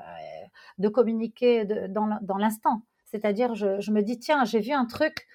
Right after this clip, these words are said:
je sais que ça va plaire à Douglas, euh, j'ai un, un décorateur à qui j'ai envoyé un truc ce matin. Tiens, ça, je sais, si je lui envoie, euh, il est à Londres, il est anglais,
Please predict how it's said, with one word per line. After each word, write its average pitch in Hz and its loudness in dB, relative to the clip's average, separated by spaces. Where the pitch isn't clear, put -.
je 226 -2
sais 233 0
que 269 -14
ça 220 -2
va 202 0
plaire 220 -2
à 190 -2
Douglas, 202 -6
euh, 180 -6
j'ai 180 -12
un, 185 -12
un 180 -12
décorateur 190 -6
à 185 -2
qui - -8
j'ai 220 -2
envoyé 202 -2
un 196 -6
truc 208 -8
ce - -14
matin. 214 -6
Tiens, 247 -2
ça, 226 -4
je 196 -6
sais, 254 -4
si - -12
je 214 -14
lui 233 -4
envoie, 220 0
euh, 185 -4
il 190 -4
est 202 -4
à 214 -2
Londres, 262 -4
il 214 0
est 190 0
anglais, 226 0